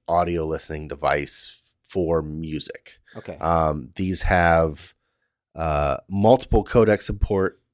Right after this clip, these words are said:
Speaker 1: including L dac, which is one of the newest codecs developed by Sony.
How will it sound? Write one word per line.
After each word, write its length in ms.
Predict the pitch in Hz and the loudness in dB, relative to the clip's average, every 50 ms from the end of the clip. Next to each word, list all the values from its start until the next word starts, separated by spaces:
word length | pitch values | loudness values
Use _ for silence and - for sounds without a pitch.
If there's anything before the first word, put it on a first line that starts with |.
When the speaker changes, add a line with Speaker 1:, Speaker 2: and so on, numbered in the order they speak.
| _ | _
Speaker 1:
including 720 | - 107 104 101 - - - - 240 269 262 247 214 196 - - | -10 -8 -8 -8 -8 -6 0 4 6 6 8 8 6 4 2 2
L 220 | - 120 127 123 | 4 4 4 4
dac, 400 | 104 87 80 - 50 50 - _ - - | 4 2 0 0 -2 -4 -6 _ -18 -12
which 220 | - 95 90 - 95 | -8 -8 -8 -6 -6
is 100 | 90 101 | -4 -2
one 140 | 104 104 104 | 0 0 0
of 80 | 95 | 0
the 80 | 98 92 | 0 0
newest 420 | 92 107 139 156 147 127 113 - | 2 6 6 8 8 8 6 2
codecs 460 | - - 101 95 95 92 90 - - | -4 -2 -2 -2 -2 -4 -4 -6 -10
developed 340 | - 92 85 95 95 92 82 | -10 -6 -4 -2 -2 -2 -2
by 120 | 73 85 85 | -2 -2 -2
Sony. 560 | - - - 90 87 87 82 85 85 82 | -2 -4 -4 -4 -2 -2 -4 -4 -6 -8